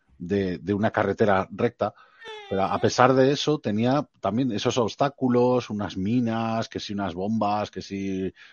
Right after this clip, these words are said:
unos paneles que salían para arriba y para abajo. Y, y no sé por qué, en esos espacios tan cerrados, en esos túneles y, y todo eso, me recordó muchísimo a eso. O sea, y, y, y, y al verlo me, me quedé como diciendo, "Joder, qué guay".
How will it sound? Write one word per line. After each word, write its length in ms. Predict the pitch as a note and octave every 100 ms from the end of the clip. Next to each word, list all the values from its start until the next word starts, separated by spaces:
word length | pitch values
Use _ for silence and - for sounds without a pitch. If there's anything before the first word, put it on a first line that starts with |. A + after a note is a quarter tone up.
| -
unos 260 | G2+ A2 -
paneles 400 | G2+ G#2 G#2+ -
que 100 | G#2+
salían 360 | G2+ G2 G#2
para 120 | F#2 F#2
arriba 160 | G#2
y 40 | G2
para 180 | E2
abajo. 500 | G#2 C3+ - G#2+ A2 - - - _ -
Y, 560 | A2 G#2 G2 F#2+ -
y 40 | G2+
no 140 | A#2
sé 120 | D#3
por 180 | C#3 C3
qué, 320 | D#3 D#3 D3 -
en 320 | G2+ F#2 F#2+
esos 260 | F#2+ C3
espacios 480 | C#3 A#2 C3 C3+ A#2+
tan 160 | A#2+ A2+
cerrados, 400 | G#2+ A2 C3+ A2+
en 80 | G#2
esos 220 | G2+ -
túneles 640 | B2 A#2+ A2 G#2+ G#2+ G2
y, 320 | F2 F2 E2
y 40 | D#2+
todo 160 | A2
eso, 160 | A#2 C3+ - - - _
me 180 | A2 A2+
recordó 380 | G#2+ G2 G2+ C3
muchísimo 520 | D#3 - D3+ D3+ C3+
a 20 |
eso. 260 | D#3+ G2 D#2+
O 80 | F2
sea, 440 | G2 F2+ F2 F2+ - _ - _ -
y, 100 | G2+
y, 460 | F#2 F2+ F#2 E2+
y, 340 | F#2+ F2 F2 G2
y 100 | G2
al 100 | F#2
verlo 260 | F#2+ A2+ C3+
me, 200 | D3+ C3+
me 180 | G#2
quedé 200 | G2 G2+
como 180 | G2 B2+
diciendo, 240 | B2+ A2+ G2+
"Joder, 200 | - A#2
qué 100 | G#2
guay". 360 | F#2 A#2+ C3+